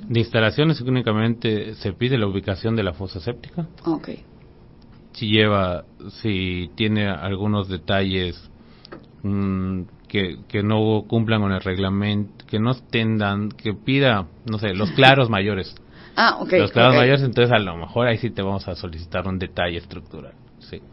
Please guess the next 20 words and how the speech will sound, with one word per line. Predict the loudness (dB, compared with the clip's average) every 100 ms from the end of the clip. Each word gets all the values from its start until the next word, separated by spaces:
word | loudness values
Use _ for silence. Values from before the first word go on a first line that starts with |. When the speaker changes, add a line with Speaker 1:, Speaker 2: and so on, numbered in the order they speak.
| -2
Speaker 2:
Pero | 4 4 2 0
ya | 2
estamos | 2 -2 -2
hablando | 0 0 -2
de |
una | -6 -4
casa | -4 -4 -4
de | -6 -6 -10 -8
doscientos | -6 -4 -2 -2 -4
Speaker 1:
Ajá, | -6
Speaker 2:
metros | -8 -8
Speaker 1:
claro, | -2 0
Speaker 2:
cuadrados, | 2 4 4 2 0 -2
Speaker 1:
claro. | -2 -2
Speaker 2:
trescientos | -4 -6 -8 -8 -8
metros | -8 -10
Speaker 1:
Si | -8
Speaker 2:
cuadrados, | -2 0 2 2
Speaker 1:
no, |
Speaker 2:
ok. | 0